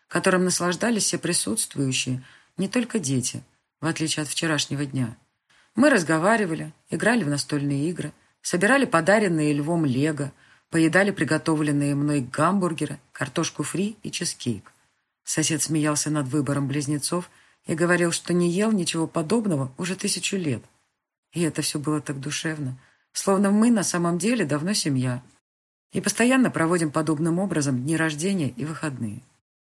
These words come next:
Это подкупало и заставляло задумываться о будущем, о моем или о нашем совместном. Было действительно хорошо, по-настоящему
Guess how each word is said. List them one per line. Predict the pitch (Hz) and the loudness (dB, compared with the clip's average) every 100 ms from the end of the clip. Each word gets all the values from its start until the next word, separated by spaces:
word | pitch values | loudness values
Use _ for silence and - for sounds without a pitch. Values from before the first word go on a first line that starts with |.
| _ _ _ _ _ - | _ _ _ _ _ -2
Это | 202 196 | 0 2
подкупало | 208 - 208 208 220 | 0 -2 2 4 4
и | 170 | 2
заставляло | 147 - 160 165 165 165 | 0 -2 -2 0 0 0
задумываться | 165 156 185 208 143 135 - 135 _ _ _ - | -2 -2 -2 0 -2 -4 -6 -8 _ _ _ -2
о | 190 | -2
будущем, | 143 113 120 - - - _ _ _ _ - | -2 -4 -6 -8 -14 -18 _ _ _ _ -6
о | 160 | -2
моем | 156 143 170 202 156 | 0 0 0 2 2
или | 143 139 131 _ _ | 0 -2 -6 _ _
о | 185 | -6
нашем | 196 151 - 143 | -4 -4 -4 -6
совместном. | - 120 123 127 - 123 127 _ _ _ _ _ _ - | -6 -4 -2 -4 -6 -10 -12 _ _ _ _ _ _ -4
Было | 175 214 | 0 2
действительно | 202 214 - 240 190 151 | 2 0 0 0 0 0
хорошо, | 156 147 143 - 123 - _ _ _ | 0 0 -2 -4 -8 -10 _ _ _
по-настоящему | - 160 - 175 175 180 - 151 | -2 -2 0 0 0 0 0 -2